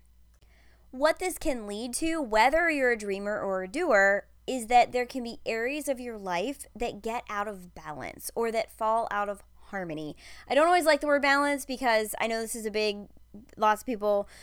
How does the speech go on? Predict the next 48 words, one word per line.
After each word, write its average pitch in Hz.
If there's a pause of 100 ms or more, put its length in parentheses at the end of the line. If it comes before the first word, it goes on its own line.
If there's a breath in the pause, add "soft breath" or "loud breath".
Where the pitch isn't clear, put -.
(220 loud breath)
have 247
had 247
all 247
kinds 262
of 262
discussions 233
about 208
balance, 202
but 240
what 240
happens 294
when 247
we 233
think 233
of 196
balance 196
is 220
we 214
think 233
of, 233
like, 202
a 180
scale, 226
and 190
it 190
has 220
to -
be 196
equal, 160
and 208
not 214
all 220
of 190
the 208
things 202
in 190
our 175
life 180
or 196
the 185
areas 277
of 202
our 180
life 170 (160)
are 220
equal. - (320 loud breath)
Like, 254
sometimes 311